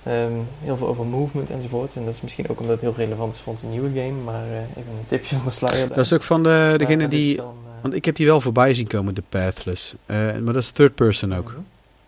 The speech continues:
Speaker 1: Ja, klopt. Die hebben ook
Speaker 2: Want
Speaker 1: Abzu gemaakt, die mensen.
Speaker 2: Ja, Abzu. Ja,
Speaker 1: Eh,
Speaker 2: dat wou ik net zeggen. Die hebben ook
Speaker 1: ja.
Speaker 2: Abzu gemaakt,
Speaker 1: Abzu,
Speaker 2: ja.
Speaker 1: inderdaad. Ja. Ja, dus
Speaker 2: En is
Speaker 1: die
Speaker 2: het
Speaker 1: zijn echt, eh, ja, het is een vertakking van, eh, van Journey.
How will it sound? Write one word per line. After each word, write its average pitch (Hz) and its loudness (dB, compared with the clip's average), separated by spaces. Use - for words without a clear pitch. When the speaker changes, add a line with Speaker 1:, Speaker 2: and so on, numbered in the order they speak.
Speaker 1:
Ja, 147 2
klopt. - -6
Die 127 -8
hebben 120 -2
ook 123 -2
Speaker 2:
Want - -4
Speaker 1:
Abzu 127 -4
gemaakt, 151 -4
die 139 -6
mensen. 131 -12
Speaker 2:
Ja, 175 8
Abzu. 165 6
Ja, 107 2
Speaker 1:
Eh, 117 2
Speaker 2:
dat 113 6
wou 127 6
ik 123 -2
net 127 0
zeggen. 98 2
Die - -6
hebben 110 2
ook - -2
Speaker 1:
ja. 101 2
Speaker 2:
Abzu 107 -2
gemaakt, 82 -4
Speaker 1:
Abzu, 90 -4
Speaker 2:
ja. 87 -2
Speaker 1:
inderdaad. 110 -14
Ja. 127 -10
Ja, 117 -2
dus 120 2
Speaker 2:
En 127 8
is 143 10
Speaker 1:
die 160 8
Speaker 2:
het 127 -2
Speaker 1:
zijn 127 -10
echt, - -20
eh, 120 -4
ja, 120 -6
het 113 -10
is 127 -14
een 120 -12
vertakking 120 -12
van, 117 -16
eh, 110 -16
van 123 -16
Journey. 117 -14